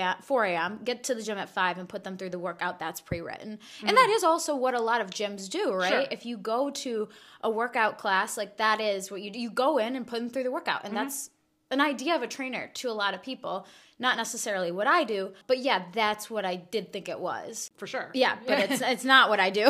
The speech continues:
Speaker 2: <laughs> No, no,
Speaker 1: <laughs> No.
Speaker 2: it's not at all what you do. And I
Speaker 1: No.
Speaker 2: can attest as one of your clients
Speaker 1: Yeah,
Speaker 2: that
Speaker 1: yeah,
Speaker 2: it's not
Speaker 1: ex-,
Speaker 2: at all what you
Speaker 1: exactly.
Speaker 2: do.
Speaker 1: And
Speaker 2: I mean,
Speaker 1: that's
Speaker 2: you do put me through workouts.
Speaker 1: Yes, but that's
Speaker 2: <laughs> But
Speaker 1: also
Speaker 2: not
Speaker 1: because the company that I, I,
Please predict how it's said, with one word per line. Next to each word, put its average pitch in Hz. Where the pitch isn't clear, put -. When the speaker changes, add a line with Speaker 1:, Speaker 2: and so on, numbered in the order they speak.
Speaker 2:
<laughs> -
No, 381
no, -
Speaker 1:
<laughs> 440
No. 269
Speaker 2:
it's 339
not 269
at 247
all 269
what 208
you 202
do. 202
And 285
I 247
Speaker 1:
No. 175
Speaker 2:
can 254
attest 220
as 185
one 190
of 185
your 180
clients 247
Speaker 1:
Yeah, 220
Speaker 2:
that 247
Speaker 1:
yeah, 214
Speaker 2:
it's -
not 240
Speaker 1:
ex-, 226
Speaker 2:
at 185
all 175
what -
you 180
Speaker 1:
exactly. 247
Speaker 2:
do. 302
Speaker 1:
And 339
Speaker 2:
I 349
mean, 240
Speaker 1:
that's -
Speaker 2:
you 269
do 440
put 285
me 202
through 185
workouts. 165
Speaker 1:
Yes, -
but 320
that's 311
Speaker 2:
<laughs> -
But 311
Speaker 1:
also -
Speaker 2:
not 180
Speaker 1:
because 254
the 214
company 233
that 190
I, 175
I, 175